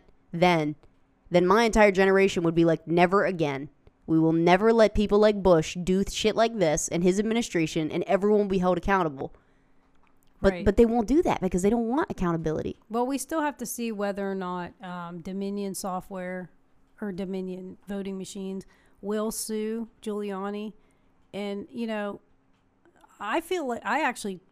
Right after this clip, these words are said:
Speaker 2: put on their Twitter page, I was like, "So are you
Speaker 1: They
Speaker 2: gonna
Speaker 1: should, just
Speaker 2: sue
Speaker 1: out of
Speaker 2: him?"
Speaker 1: principle.
Speaker 2: Because if you don't, it's almost like you're lending credence to what they're saying. If you don't call liars out, it's like you're lending credence to the bullshit that they're saying.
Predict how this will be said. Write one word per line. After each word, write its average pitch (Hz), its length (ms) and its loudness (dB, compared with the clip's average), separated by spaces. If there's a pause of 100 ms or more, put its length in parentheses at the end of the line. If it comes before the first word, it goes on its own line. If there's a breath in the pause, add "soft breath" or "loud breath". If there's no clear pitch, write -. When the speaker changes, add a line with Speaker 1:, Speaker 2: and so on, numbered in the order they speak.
Speaker 2:
put 220 140 -6
on 208 120 -4
their 190 140 -6
Twitter 214 320 -8
page, 175 320 -12
I 180 100 -10
was 190 140 -8
like, 190 140 -8
"So 202 240 -6
are 196 80 -6
you 196 140 -6
Speaker 1:
They 220 100 2
Speaker 2:
gonna 247 80 4
Speaker 1:
should, 269 360 2
just 226 200 2
Speaker 2:
sue 269 60 6
Speaker 1:
out 254 80 6
of 240 80 -6
Speaker 2:
him?" 254 100 -4
Speaker 1:
principle. 254 460 0 (280 soft breath)
Speaker 2:
Because 247 240 -4
if 247 100 -8
you 254 140 -4
don't, 240 360 -4
it's 214 140 -6
almost 240 300 -6
like 214 200 -8
you're 233 320 -8 (120)
lending 220 420 -6
credence 240 480 -8
to - 140 -8
what 196 200 -8
they're 190 120 -8
saying. 269 480 -6
If 170 140 -14
you 240 80 -4
don't 330 180 -6
call 247 300 -2
liars 208 500 -6
out, 180 500 -10 (580)
it's 233 200 -6
like 254 180 -6
you're 226 140 -6
lending 247 500 -6
credence 190 720 -10 (420)
to 226 120 -8
the 196 100 -8
bullshit 220 680 -10 (380)
that 190 160 -16
they're 196 140 -10
saying. - 520 -16